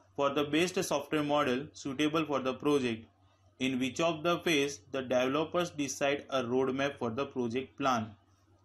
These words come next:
Software design, software analysis or system analysis, coding or testing. So if we are to about deciding roadmap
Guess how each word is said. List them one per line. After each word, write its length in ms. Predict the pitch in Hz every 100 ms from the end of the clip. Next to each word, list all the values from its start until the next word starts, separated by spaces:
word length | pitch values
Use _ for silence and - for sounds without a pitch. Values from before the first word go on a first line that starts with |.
| _
Software 400 | - 135 123 139
design, 480 | 123 117 131 139 175 - _ _ _
software 400 | - 127 - 123 -
analysis 680 | 123 135 143 139 170 170 -
or 100 | -
system 440 | 123 135 - 147 139
analysis, 580 | 143 143 143 156 196 - _ _
coding 400 | 135 131 156 214 - _
or 120 | - 135
testing. 560 | 160 147 - 117 104 - - _ -
So 380 | 190 165 180 -
if 200 | 139 139
we 100 | 160
are 140 | 160 156
to 80 | 175
about 560 | 143 139 147 151 -
deciding 580 | 135 131 147 143 143 151 - 131
roadmap 560 | 127 160 160 131 131